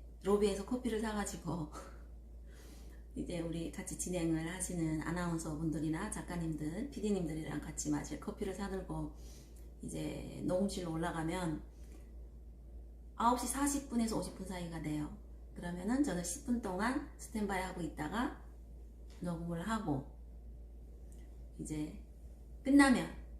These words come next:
"수고하셨습니다. 안녕히 계세요." 하고 내려오잖아요. 다시 그러면 오후 두 시 반에서 세 시면 여기 광주 송정역에 도착을 해요.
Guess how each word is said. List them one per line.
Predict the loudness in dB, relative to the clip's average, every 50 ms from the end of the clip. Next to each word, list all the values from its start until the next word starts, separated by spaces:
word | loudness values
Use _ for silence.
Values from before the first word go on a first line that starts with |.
| -14 -14 -16 -10 -4
"수고하셨습니다. | -2 -2 0 0 0 0 0 0 -2 -2 -2 -2 0 0 0 0 0 0 0 -2 -2 -2
안녕히 | -2 0 2 2 2 2 2
계세요." | 0 0 0 0 0 0 0 0
하고 | 0 0 -2 -2 -6 -8 -8 -10 -12 -12 -12 -12 -12 -12 -14 -14 -8 0
내려오잖아요. | 4 6 6 6 6 4 2 0 0 0 0 2 2 2 0 0 -2 -6 -8
다시 | -6 -4 -4 -2 -2 0 -2 -2 -4 -6 -10 -12 -12 -12 -12 -12 -12 -10 -2
그러면 | 2 4 6 6 8 6 6 6 4
오후 | 6 6 6 6
두 | 4 2
시 | 2 4 4
반에서 | 4 6 6 4 4 2 2
세 | 2 4 4
시면 | 4 4 4 2 2 0 0 -2 -2 -2 -2 -2 -4 -6 -10 -10 -8
여기 | -6 -6 -4 -4 -6 -4
광주 | -4 -4 -4 -4 -4 0
송정역에 | 4 4 4 4 4 4 4 2 0 -2 -4 -6 -6 -8
도착을 | -8 -6 -4 -4 -2 -2 -2
해요. | -2 -2 -2 -2 -2 -2 -2 -4 -4 -6 -8